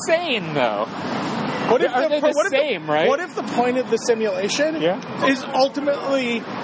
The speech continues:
Speaker 2: to grow game designers who
Speaker 1: Yeah.
Speaker 2: create games, and they're just, like, plucking game designs?
Speaker 1: Oh, so they're just trying to find the Neo of, like, the
Speaker 2: Yeah,
Speaker 1: next,
Speaker 2: yeah, they're just
Speaker 1: the
Speaker 2: skimming,
Speaker 1: next, like
Speaker 2: they're just skimming game design ideas
Speaker 1: <laughs> Yeah.
Speaker 2: out of the sim.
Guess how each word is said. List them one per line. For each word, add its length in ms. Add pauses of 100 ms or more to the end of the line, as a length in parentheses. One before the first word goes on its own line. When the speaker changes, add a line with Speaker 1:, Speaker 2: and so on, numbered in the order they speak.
(260)
Speaker 2:
to 240 (100)
grow 280
game 300
designers 640
who 80
Speaker 1:
Yeah. 80
Speaker 2:
create 380
games, 440 (300)
and 140
they're 120
just, 220
like, 220
plucking 540
game 300
designs? 600 (120)
Speaker 1:
Oh, 420 (520)
so 260
they're 220
just 160
trying 220
to 120
find 240
the 80
Neo 600
of, 160
like, 180
the 140
Speaker 2:
Yeah, 80
Speaker 1:
next, 180
Speaker 2:
yeah, 100
they're 180
just 180
Speaker 1:
the 80
Speaker 2:
skimming, 220
Speaker 1:
next, 120
like 160
Speaker 2:
they're 80
just 200
skimming 340
game 260
design 380
ideas 560
Speaker 1:
<laughs> 40
Yeah. 240
Speaker 2:
out 120
of 100
the 60
sim. 320